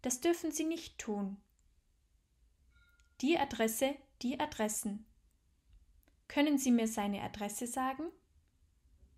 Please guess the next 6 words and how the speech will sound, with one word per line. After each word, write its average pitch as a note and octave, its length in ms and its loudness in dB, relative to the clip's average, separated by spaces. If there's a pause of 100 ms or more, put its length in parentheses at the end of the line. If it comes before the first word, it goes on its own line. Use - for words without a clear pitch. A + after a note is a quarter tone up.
(380)
All. B3 360 6 (1300)
Alles E4+ 360 2
Gute. D4 480 0 (720)
Das G#3+ 200 -4
ist - 240 -4
alles. G#3 640 -2